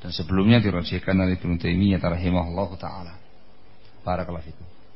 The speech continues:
Jadi paham, insyaallah, ya. Dikarenakan asbab, al-asbab al-muhayyijah lit-talaq, sebab yang membuat dia termotivasi untuk mentalak, tidak sebagaimana yang dibayangkan. Ya, dia mentalak karena taunya laki-laki itu bukan mahram.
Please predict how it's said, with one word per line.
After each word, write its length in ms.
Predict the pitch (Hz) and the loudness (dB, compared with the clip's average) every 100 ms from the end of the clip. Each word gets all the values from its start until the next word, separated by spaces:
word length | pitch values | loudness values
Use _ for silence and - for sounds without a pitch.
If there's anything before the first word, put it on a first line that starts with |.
| - - - | -14 -16 -8
Jadi 160 | - 95 | -4 2
paham, 240 | 113 120 | 4 2
insyaallah, 240 | 110 95 92 | -2 -6 -6
ya. 80 | - - - - | -10 -16 -16 -10
Dikarenakan 560 | 95 92 113 131 123 | -4 -2 0 -2 -2
asbab, 720 | 127 - - - 190 202 - - - - - | -4 -4 -4 4 6 4 -8 -14 -14 -14 -12
al-asbab 800 | - 117 - - - 135 180 190 - | -8 -6 -6 -10 -2 6 6 6 0
al-muhayyijah 1400 | 147 135 135 117 139 123 165 214 - 208 - - - - 135 | -2 0 -2 -2 -2 -2 -2 0 6 6 6 -6 -16 -10 -6
lit-talaq, 800 | 135 - 131 127 151 220 - - - - - - - - | -6 -4 0 4 6 6 2 -14 -16 -16 -16 -14 -16 -14
sebab 400 | - 110 139 147 143 | -14 -2 2 4 4
yang 160 | 139 | 0
membuat 480 | 139 117 120 143 117 | 0 -2 -4 -4 -4
dia 240 | 127 139 - - | 0 0 0 -6
termotivasi 880 | - 143 135 139 139 143 123 233 220 | 0 0 0 0 0 2 8 8 8
untuk 240 | 202 175 | 0 -2
mentalak, 400 | 160 147 143 135 - - - - | -4 -2 0 0 -2 -16 -16 -14
tidak 240 | - 104 - | -8 -8 -6
sebagaimana 320 | 92 95 95 | -4 -2 -2
yang 160 | 87 85 | -2 -6
dibayangkan. 480 | 82 92 90 - - - - - - - - - - - - - 95 | -8 -8 -10 -14 -14 -14 -16 -16 -18 -18 -16 -16 -16 -16 -14 -10 -2
Ya, 320 | 120 135 - | -2 -2 -8
dia 220 | 107 107 | -2 -2
mentalak 560 | 104 101 107 101 147 - | 0 -4 -2 2 2 2
karena 400 | 123 113 117 110 | -2 0 0 -2
taunya 480 | 110 113 135 180 170 | 0 0 2 4 6
laki-laki 720 | 147 - 127 120 113 113 135 | 4 2 0 2 2 -2 -2
itu 160 | 175 | -2
bukan 240 | 131 120 110 | -2 -2 -2
mahram. 400 | 104 - 98 | -4 -10 -12